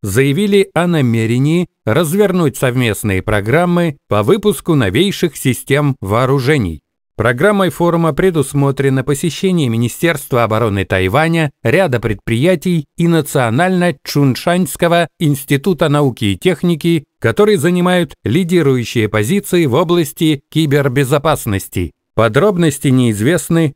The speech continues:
но речь идёт о создании новых производственных мощностей в нескольких областях вооружений, а также производства высокотехнологичных дронов, которое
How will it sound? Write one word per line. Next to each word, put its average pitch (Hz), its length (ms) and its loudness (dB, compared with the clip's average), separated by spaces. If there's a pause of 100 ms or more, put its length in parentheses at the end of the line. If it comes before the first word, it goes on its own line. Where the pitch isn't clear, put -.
но 107 200 2
речь 208 240 -2
идёт 180 280 0
о 165 60 0
создании 147 580 0
новых 165 440 0
производственных 131 960 -2
мощностей 156 800 -2 (120)
в 101 140 -2
нескольких 165 640 -2
областях 143 560 -2
вооружений, 135 680 0 (140)
а 151 140 0
также 135 360 0
производства 139 920 0
высокотехнологичных 139 1400 0
дронов, 143 560 0 (140)
которое 196 500 0